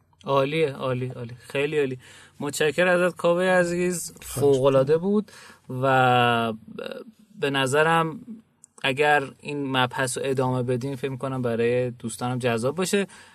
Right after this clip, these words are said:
Speaker 1: از دوستان عزیزم که دارن این پادکست رو میشنونم درخواست می‌کنم که اگر نکته‌ای دارن فکر می‌کنن سمت و سوی این بحث پیدا کنه قشنگتر می‌شه، واسمون کامنت بذارن تو اینستاگرام، توی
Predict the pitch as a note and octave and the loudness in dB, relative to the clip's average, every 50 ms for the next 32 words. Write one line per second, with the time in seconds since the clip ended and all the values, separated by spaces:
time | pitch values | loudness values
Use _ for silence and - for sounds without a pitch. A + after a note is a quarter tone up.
0 | _ _ - - C#3 C#3+ C#3 C3+ D3 C3 C3 - D#3+ F3+ F#3 E3 D3 D3 D#3+ E3 | _ _ -2 0 0 0 0 -2 -4 -4 0 2 4 6 8 6 6 6 4 4
1 | F#3 F3+ F3+ - - D#3 D3 C#3+ D3 C#3+ C#3+ B2+ D3 C#3+ B2+ - D3 C3 B2+ - | 4 4 4 2 0 0 0 2 2 0 0 0 0 0 0 0 0 -2 -2 -2
2 | D3 C#3+ C#3 B2+ - D3 D3+ E3 F3 F3+ F#3 F#3 E3+ - D#3 C#3+ C3+ - D#3+ D#3 | -4 -6 -6 -4 -2 -2 0 2 4 4 4 4 4 4 4 4 4 4 2 0
3 | D#3+ - E3+ - F3 E3+ E3+ E3+ E3 E3+ E3+ D#3+ D#3 D#3 D3+ E3 D#3+ D#3 D#3 D3+ | 0 -2 -2 0 0 2 2 0 -2 0 0 0 0 2 2 2 2 2 2 -2
4 | - - - - - - _ - C#3+ C#3+ C#3 C3+ - - D#3+ F3 F3+ F3 E3+ E3+ | -6 -12 -20 -20 -20 -20 _ -6 -4 -4 -4 -2 0 2 4 4 4 6 6 6
5 | E3 D#3+ E3 D#3+ D#3+ D3+ C3 D#3+ D3+ - E3+ D3 - D#3 D3+ D3+ D3+ D3+ D3+ C#3+ | 6 6 6 4 4 2 2 -2 -2 -2 -2 -2 0 0 2 2 0 0 -2 -4
6 | - - D3 C#3 C3 B2+ C3+ B2+ - - D#3+ E3+ E3+ E3 D#3+ D#3+ D3+ C#3 D3+ C#3+ | -4 0 0 0 0 -2 -4 -6 -6 -6 -6 -4 -4 -4 -4 -4 0 2 2 2
7 | C#3 C3 - - D3 C#3 C#3 C3+ B2+ - C#3+ C#3 C#3+ C#3+ C#3+ C3 - - - - | 2 2 0 -2 0 0 0 -2 -2 -4 -4 -4 -4 -6 -6 -8 -12 -20 -20 -10
8 | - C3+ C3+ B2+ - C#3 C#3 C3 - C#3 C#3 C#3 C3+ C#3 C#3 B2+ - E3+ F#3 F3+ | -6 -4 -4 -2 -2 -4 -4 -2 -2 0 0 0 0 -2 -2 0 2 2 4 6
9 | F3 E3+ E3 E3 D#3+ - - - _ _ _ - B2+ - C#3+ D3+ D#3+ D3+ - C#3+ | 8 8 8 6 4 2 -2 -18 _ _ _ -6 -4 -2 -2 0 0 0 0 0
10 | D3 D3 D#3 D#3 - E3 D#3+ D3+ D#3+ D#3 D3+ D#3 D3+ D3 C#3 - C#3+ C#3 B2+ - | 2 2 0 0 2 4 4 6 6 6 6 4 4 2 0 -2 -4 -4 -2 -2
11 | C3 B2+ A#2+ C3 C3 C3+ C#3+ C#3+ C#3+ C#3+ C3+ B2+ - C#3 C#3 C3+ C3+ C3 C3 B2+ | -2 -2 0 -2 -2 0 0 0 -2 -2 -4 -6 -4 -2 0 0 2 0 0 0